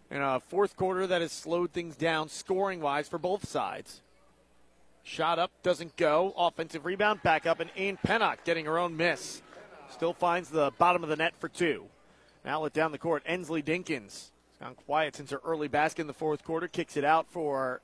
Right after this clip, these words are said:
Ayers. Three ball, no. Rebound for Pennock. Pennock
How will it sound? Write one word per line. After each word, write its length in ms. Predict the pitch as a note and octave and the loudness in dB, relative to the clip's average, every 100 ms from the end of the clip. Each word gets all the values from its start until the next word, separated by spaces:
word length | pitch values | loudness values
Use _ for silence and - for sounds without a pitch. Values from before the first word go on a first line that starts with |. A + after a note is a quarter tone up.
| - | 0
Ayers. 440 | G#3+ A3+ A#3+ - - | 0 2 -2 -6 -8
Three 160 | E3 | -4
ball, 240 | D#3 D#3 D3 | 0 0 0
no. 360 | D3 F3+ A2 F2 - - - - - - | 2 2 0 -4 -18 -20 -20 -20 -20 -8
Rebound 400 | E3 F#3+ G3 F#3+ | -2 0 0 -2
for 80 | F#3 | 2
Pennock. 360 | F3+ F#3 B2+ - - _ _ _ _ _ _ _ _ _ _ | 4 4 2 -8 -20 _ _ _ _ _ _ _ _ _ _
Pennock 240 | - D3 | -8 -8